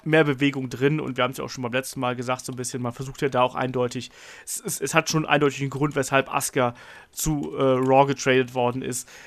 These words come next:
weil man will die, die Brand weiter stärken, weil das halt das Wichtigste ist und SmackDown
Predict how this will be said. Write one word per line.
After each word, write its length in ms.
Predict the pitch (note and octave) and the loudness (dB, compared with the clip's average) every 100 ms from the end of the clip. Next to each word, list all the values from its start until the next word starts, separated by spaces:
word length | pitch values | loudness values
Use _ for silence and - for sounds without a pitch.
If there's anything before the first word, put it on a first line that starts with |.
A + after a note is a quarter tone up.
| - | -8
weil 340 | B2 B2 B2 - | 0 2 2 2
man 220 | C3 C3 | 0 2
will 140 | D3 | 4
die, 280 | C#3+ C3+ C3+ | 4 0 -2
die 200 | C3 - | -4 -6
Brand 320 | B2+ C3+ C3+ | 4 6 6
weiter 260 | C#3 C3 B2+ | 4 0 -2
stärken, 440 | - B2+ B2 - | -2 2 2 0
weil 100 | A#2+ | -6
das 260 | A#2 A#2+ - | -6 -6 -6
halt 200 | B2 A#2 | -6 -6
das 160 | B2 C#3+ | -6 -4
Wichtigste 400 | C#3+ C3+ - C3+ | -4 -4 -6 -4
ist 220 | C3 C3+ | -4 -6
und 100 | B2 | -8
SmackDown 600 | - B2+ - B2+ B2 | -4 -4 0 0 0